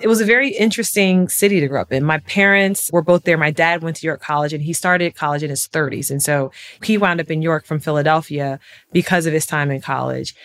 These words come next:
My mom moved there with him. They had my sister and brother and I. And we grew up in a, a very urban town, a very urban neighborhood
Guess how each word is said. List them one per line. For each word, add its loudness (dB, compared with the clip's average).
My 0
mom 4
moved 2
there 2
with 0
him. 0
They -6
had -2
my -4
sister -2
and -4
brother 2
and 0
I. 0
And 4
we 0
grew 2
up 2
in 0
a, 0
a -6
very 2
urban 2
town, 0
a -8
very 0
urban 0
neighborhood -2